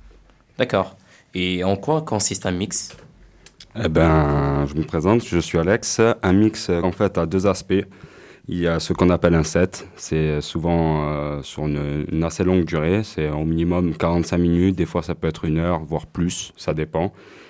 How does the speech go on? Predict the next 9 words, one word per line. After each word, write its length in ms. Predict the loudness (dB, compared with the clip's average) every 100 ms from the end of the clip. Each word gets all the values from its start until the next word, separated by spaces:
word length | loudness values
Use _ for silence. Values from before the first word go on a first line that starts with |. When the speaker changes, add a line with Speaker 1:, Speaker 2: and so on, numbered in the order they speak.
| -8
Speaker 2:
Et 100 | -4
en 80 | -2
fait, 220 | 2 0
c'est 200 | 0 2
un 120 | 4
enchaînement 340 | 4 4 4 4
de 80 | 2
plusieurs 300 | 2 4 4
morceaux 560 | 2 0 0 2 0